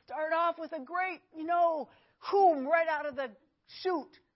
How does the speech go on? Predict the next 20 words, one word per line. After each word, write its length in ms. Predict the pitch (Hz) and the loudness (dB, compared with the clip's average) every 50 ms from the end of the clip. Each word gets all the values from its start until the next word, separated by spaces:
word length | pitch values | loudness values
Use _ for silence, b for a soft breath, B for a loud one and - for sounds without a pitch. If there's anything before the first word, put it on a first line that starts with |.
| _ _ _ _ _ _ _ _ _ _ _ _ _ _ _ _ _ _ _ _ _ _ _ _ - | _ _ _ _ _ _ _ _ _ _ _ _ _ _ _ _ _ _ _ _ _ _ _ _ -14
And 100 | 277 277 | -8 -6
then 600 | 311 330 330 311 302 294 285 254 233 208 180 143 117 _ _ _ _ _ _ _ _ _ _ _ _ _ _ _ _ _ _ _ _ _ _ _ _ _ _ _ _ _ | -4 -4 -2 -4 -4 -6 -6 -8 -10 -10 -12 -16 -20 _ _ _ _ _ _ _ _ _ _ _ _ _ _ _ _ _ _ _ _ _ _ _ _ _ _ _ _ _
it 100 | 247 254 | -20 -18
just 240 | 240 311 294 - _ - | -14 -14 -14 -14 _ -14
turns 240 | 330 320 302 285 | -12 -10 -10 -10
into 460 | 294 302 285 262 262 247 220 196 170 - _ _ | -10 -10 -8 -6 -4 -4 -4 -4 -6 -8 _ _
fizzle, 240 | 294 277 247 269 240 | -18 -14 -14 -14 -14
fizzle, 500 | - 262 247 226 226 208 185 160 175 185 _ _ _ _ _ _ _ 202 | -14 -14 -12 -10 -8 -8 -8 -10 -12 -16 _ _ _ _ _ _ _ -10
blip, 160 | 214 233 - - | -10 -10 -10 -10
blip, 200 | 226 233 226 - - | -12 -12 -12 -12 -12
blip 160 | 202 208 208 - _ _ _ _ _ _ _ _ _ _ _ _ _ _ _ _ _ _ _ _ _ _ _ _ _ - | -12 -12 -12 -12 _ _ _ _ _ _ _ _ _ _ _ _ _ _ _ _ _ _ _ _ _ _ _ _ _ -14
by 140 | 214 202 | -12 -12
the 180 | 196 190 180 180 _ _ | -12 -12 -16 -20 _ _
second 280 | - 202 180 - 214 202 | -14 -14 -14 -14 -18 -20
or 120 | 185 180 | -20 -20
third 260 | 170 - 208 208 190 180 | -18 -16 -14 -14 -14 -14
or 80 | 180 - - | -16 -18 -16
fourth 260 | 202 208 202 202 190 _ _ _ _ _ _ _ _ _ _ _ _ _ 175 | -14 -14 -14 -14 -16 _ _ _ _ _ _ _ _ _ _ _ _ _ _
day. 320 | 170 190 190 175 165 160 165 185 | -18 -16 -14 -14 -16 -18 -20 _
No. 220 | - 170 151 135 | -16 -16 -16 -16